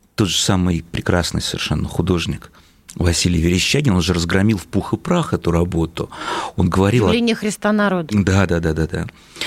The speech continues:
Speaker 1: Он, э, ну, был не только прекрасным художником, интересным, м, очень, он был ещё и достаточно язвительным литератором, оставил достаточно богатое литературное наследие.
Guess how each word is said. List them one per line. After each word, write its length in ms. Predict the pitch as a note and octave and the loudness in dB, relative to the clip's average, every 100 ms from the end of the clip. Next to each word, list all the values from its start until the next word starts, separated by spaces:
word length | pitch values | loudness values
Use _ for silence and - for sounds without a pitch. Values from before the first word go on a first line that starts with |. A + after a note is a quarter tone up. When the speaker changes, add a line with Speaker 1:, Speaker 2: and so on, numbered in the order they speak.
| - - - - - | -6 -4 -4 -8 -4
Speaker 1:
Он, 540 | G2 F#2+ F#2+ G2 G2 - | 2 4 4 4 2 0
э, 560 | F#2+ F#2 F#2 F2+ D#2+ D#2+ - - - - | 0 2 2 2 0 -6 -12 -14 -10 0
ну, 280 | C3+ A2+ - - _ _ _ _ | 2 2 -2 -14 _ _ _ _
был 220 | F#2+ G#2+ | 0 2
не 100 | G2 | 4
только 260 | G#2 G#2+ - | 2 0 -2
прекрасным 480 | G#2 F#2 F#2 - E2+ | -4 0 0 0 -2
художником, 640 | - F#2+ F#2 F2 D#2+ F2 | -2 0 0 0 0 2
интересным, 680 | F2 F2+ F2+ - E2 D#2+ - - - | 2 2 0 0 -2 -2 -6 -16 -16
м, 400 | - E2 - - - | -8 -6 -6 -8 -6
очень, 520 | F2 E2 - E2+ D#2+ - - - - - | -4 -2 0 0 0 -2 -6 -6 -6 0
он 180 | F#2+ F2+ | 2 2
был 160 | F2 F#2 | 2 2
ещё 340 | E2 - F#2 | 0 0 0
и 240 | E2+ G2+ F2 | 0 0 0
достаточно 380 | F#2 E2+ - | 0 -2 0
язвительным 920 | E2+ F#2 G2 A2 - F2 E2 E2 E2 - | 0 2 2 0 2 2 4 2 0 -2
литератором, 720 | F2 E2+ A2 C#3+ E3+ - F2+ | -2 0 0 0 0 -2 -2
оставил 300 | E2 - E2 | -4 -2 -2
достаточно 340 | F2 F2+ - F2 | -2 -2 0 0
богатое 380 | F2 D#2+ D#2+ E2 | 2 0 0 -2
литературное 560 | - F#2+ F3+ F3 A#2 | 0 0 2 4 4
наследие. 580 | F2 E2+ E2 E2 E2+ | 2 0 0 0 -2